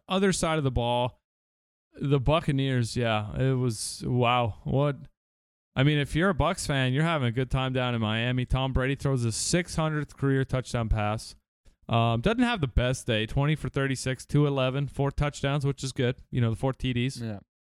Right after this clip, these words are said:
Speaker 1: Uh, Mike Evans had three of 'em, so good day for Mike Evans.
Speaker 2: Huge day.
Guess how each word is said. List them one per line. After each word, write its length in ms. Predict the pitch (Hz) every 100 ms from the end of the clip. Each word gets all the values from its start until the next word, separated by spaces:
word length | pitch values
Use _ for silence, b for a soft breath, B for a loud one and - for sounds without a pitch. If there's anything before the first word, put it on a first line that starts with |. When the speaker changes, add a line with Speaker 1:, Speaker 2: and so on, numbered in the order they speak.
| -
Speaker 1:
Uh, 100 | 123
Mike 220 | 127 156
Evans 280 | 156 151 151
had 160 | 135 127
three 180 | 127 131
of 100 | 117
'em, 140 | 120
so 140 | 120 113
good 160 | 135
day 140 | 139 135
for 140 | 131
Mike 240 | 123 120 110
Evans. 380 | 113 107 113
Speaker 2:
Huge 260 | 139 147 113
day. 260 | - -